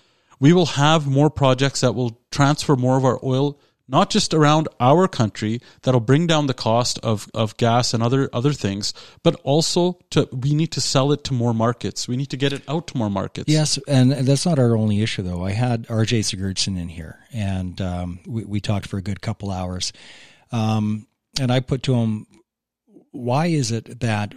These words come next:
Speaker 2: we're only doing the crude and, and the upgrading, but we're not, uh, taking our energy all the way to the pump?" Uh, we're sending it out to, to, for that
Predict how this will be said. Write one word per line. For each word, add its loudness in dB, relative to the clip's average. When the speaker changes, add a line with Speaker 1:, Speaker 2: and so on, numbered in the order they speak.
Speaker 2:
we're 0
only 2
doing 0
the -8
crude 2
and, -2
and -2
the -2
upgrading, -6
but -2
we're -2
not, 0
uh, -4
taking -2
our -2
energy -2
all 0
the 0
way 0
to -4
the -8
pump?" -8
Uh, 0
we're -2
sending 2
it -2
out 0
to, -2
to, -4
for -6
that -4